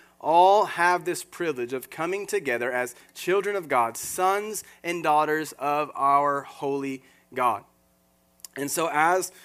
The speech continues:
we do that, I pray that we come to worship and learn together from his word, and that we rejoice, that we actually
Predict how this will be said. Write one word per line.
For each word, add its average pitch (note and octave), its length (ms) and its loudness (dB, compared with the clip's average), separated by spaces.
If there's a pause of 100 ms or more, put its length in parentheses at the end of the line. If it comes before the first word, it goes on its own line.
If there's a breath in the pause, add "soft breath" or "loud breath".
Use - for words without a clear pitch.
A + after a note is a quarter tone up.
(160 loud breath)
we F3 140 -4
do D#3+ 160 -2
that, D#3 120 0
I D3 100 2
pray F3 260 0
that E3+ 100 -2
we D3+ 140 -4
come F#3 540 -2
to E3 140 -6
worship F3 600 -2
and C#3+ 300 -4
learn E3+ 280 -2
together D#3 520 -2 (200 loud breath)
from D#3 220 -2
his C#3 180 -8
word, C3+ 200 -2
and C3+ 80 -4
that D3+ 160 -4
we F#3+ 240 -2
rejoice, F3 540 -2
that D3+ 100 -4
we D3 200 -8
actually F#3+ 680 4